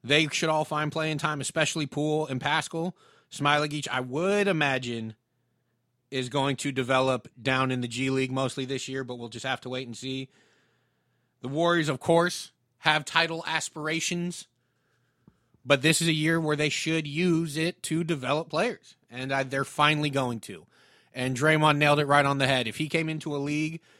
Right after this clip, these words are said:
like, I, I was surprised to see that he played seventy-nine games as a rookie. You know, a lot of it was short stints, obviously, but the fact is, I, I don't remember him getting that much,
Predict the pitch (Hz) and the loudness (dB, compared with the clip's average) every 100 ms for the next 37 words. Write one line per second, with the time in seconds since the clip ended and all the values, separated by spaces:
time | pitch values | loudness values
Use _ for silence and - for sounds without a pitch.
0 | _ _ _ _ - 135 160 156 143 143 | _ _ _ _ -6 2 2 2 -2 -2
1 | - 180 233 165 - 165 165 143 175 156 | 2 4 6 2 4 4 4 2 0 2
2 | 151 147 - 185 190 143 156 139 131 131 | 0 -2 -2 0 -2 -2 -2 -2 -2 -2
3 | 123 117 117 113 104 104 104 - 76 _ | -2 -2 -4 -4 -8 -8 -10 -12 -20 _
4 | _ _ _ _ _ _ _ 127 127 131 | _ _ _ _ _ _ _ -2 2 6
5 | 151 160 147 147 139 - 139 127 - 127 | 6 6 4 0 0 0 0 -2 -4 -4
6 | 120 127 127 120 117 127 117 123 123 143 | -4 0 0 0 -4 -4 -4 -6 -4 2
7 | 139 - 147 135 110 _ - _ _ 123 | 2 2 -2 -2 -4 _ -20 _ _ -2
8 | 123 131 143 156 147 143 160 175 135 120 | 0 0 0 -2 -2 -2 0 0 -2 -2
9 | 123 120 117 110 104 - | -4 -2 -4 -4 -8 -8